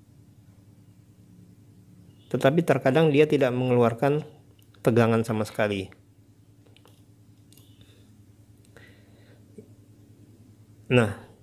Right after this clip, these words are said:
jika dia hidup, ya, dan tidak mengeluarkan tegangan sama sekali, itu berarti sudah jelas kabelnya yang putus.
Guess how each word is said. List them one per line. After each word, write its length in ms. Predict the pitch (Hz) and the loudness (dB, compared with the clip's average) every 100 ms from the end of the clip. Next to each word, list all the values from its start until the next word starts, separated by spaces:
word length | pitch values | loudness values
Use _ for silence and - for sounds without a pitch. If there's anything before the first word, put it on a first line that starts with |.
| - | -4
jika 320 | 147 160 208 | -2 2 4
dia 160 | 196 151 | 6 6
hidup, 480 | 160 110 113 - - - - | 4 4 0 0 -10 -20 -10
ya, 240 | 98 95 - - - - - - - - - - - - - | -6 -6 -8 -20 -20 -20 -20 -20 -20 -20 -20 -20 -20 -20 -4
dan 240 | 120 143 | 0 2
tidak 240 | 151 143 127 | 2 2 0
mengeluarkan 480 | 139 135 135 135 135 | 2 4 2 0 -2
tegangan 400 | 120 123 123 120 | 0 2 0 0
sama 160 | 117 | -2
sekali, 480 | 117 - 107 95 123 - - - - - - - - - - - - - | -2 -4 -4 -4 -6 -12 -20 -20 -20 -20 -20 -20 -20 -20 -20 -20 -20 -8
itu 240 | 139 151 | 0 2
berarti 400 | 147 131 123 151 | 2 2 0 -2
sudah 240 | - 139 123 | 0 0 2
jelas 400 | 117 107 139 - - - - - | 2 0 -2 -6 -14 -20 -20 -4
kabelnya 480 | 123 110 120 123 | -2 0 0 -2
yang 60 | 117 | -4
putus. 580 | 120 120 113 - - | -6 -2 -2 -4 -12